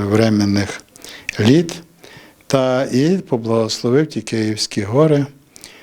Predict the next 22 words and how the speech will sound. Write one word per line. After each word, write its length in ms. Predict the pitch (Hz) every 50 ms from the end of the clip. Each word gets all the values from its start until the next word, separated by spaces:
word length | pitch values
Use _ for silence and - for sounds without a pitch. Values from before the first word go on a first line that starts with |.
| - _ - - -
е, 200 | 123 123 127 135
ось, 500 | 127 131 131 131 135 131 - - - - -
і 120 | 143 147 165
казав, 360 | - 143 113 117 139 147 139
що 100 | - -
тут 160 | - 131 123
засяє 460 | 110 113 107 - - 131 123 117 113
Божа 320 | 107 104 120 123 110 113 110
благодать. 880 | 101 107 110 101 98 117 104 104 113 104 98 90 - - - - - _ _ _ _ - - - - - - - - - - -
І 100 | - 123
ось 220 | 123 135 151 143 -
та 140 | - 147 127
Божа 300 | 117 135 139 123 127 120
благодать, 800 | 113 120 117 104 110 117 104 123 127 139 151 160 - - - 123 117
вона 380 | 117 117 120 120 120 123 127 123 123 - - - - - - - - - - -
засяяла 720 | 120 113 117 - - - 120 123 143 156 165 147 135 120
через, 540 | - - - 120 107 113 113 107 - - -
е, 300 | 113 110 110 110 107 104 107 - - _ _ _ _ _ _ _ _ - - - - - - _ - - -
е, 520 | 117 113 113 110 110 110 110 107 107 104 104
князя 420 | - 123 123 123 123 117 117 117
Володимира, 760 | 107 110 104 110 107 104 123 131 147 160 156 139 131 127 131 120 - - - - - -
котрий, 600 | - 117 - - 123 123 123 123 123 123 123